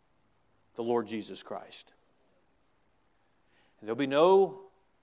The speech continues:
flamboyancy. There'll be no posing for Instagram. There'll be no rhetoric. They will stand before Christ.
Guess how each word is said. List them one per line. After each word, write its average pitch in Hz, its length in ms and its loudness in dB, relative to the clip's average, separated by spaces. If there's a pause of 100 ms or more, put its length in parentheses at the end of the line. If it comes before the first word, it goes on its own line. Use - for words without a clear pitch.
(140)
flamboyancy. 147 920 -4 (3250)
There'll 143 100 2
be 143 140 0
no 185 640 4 (580)
posing 170 640 0
for 143 460 0 (180)
Instagram. 151 800 -4 (2250)
There'll 147 160 0
be 143 80 -2
no 220 500 6
rhetoric. 185 640 4
They 160 280 0
will 151 320 0
stand 139 440 -8
before 123 460 -8
Christ. - 640 -18